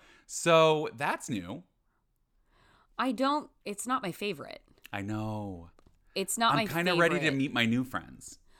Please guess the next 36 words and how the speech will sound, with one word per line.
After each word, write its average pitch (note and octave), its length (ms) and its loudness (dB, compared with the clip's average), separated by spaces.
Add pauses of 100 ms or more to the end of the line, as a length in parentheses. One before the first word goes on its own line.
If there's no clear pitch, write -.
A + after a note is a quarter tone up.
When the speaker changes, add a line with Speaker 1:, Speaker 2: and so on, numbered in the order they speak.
(140)
Speaker 2:
Well, E4 160 0
and E4 100 2
it, C4 320 -2
and C4 100 -2
for C4+ 180 -4
me, C#4+ 360 2
it, F#3 360 -10
it, G3+ 100 -6 (200)
the F#3 180 -6
thing G#3+ 420 -4
that, E3 300 0 (160)
the, F3 340 2
the F3+ 180 0
hang A3+ 240 -6
up A#3+ 100 -2
I F3+ 120 4
have D#3+ 220 2
on C#3 160 -6
that F#2+ 240 -12 (520)
is F3 460 0
the E3+ 160 -4
longer, F#3+ 800 0 (680)
the F3+ 100 0
longer F#3+ 680 2 (240)
she - 280 -6
stays, F3 840 -2 (320)
the E3+ 180 0
higher E3+ 320 0
chance E3 380 -6
of C#3+ 120 -10
something C#3+ 540 -8 (280)
happening G3 720 -4
Speaker 1:
Yes. G3+ 140 -2
Speaker 2:
that - 100 0
shouldn't - 240 -8
happen. G2 320 -12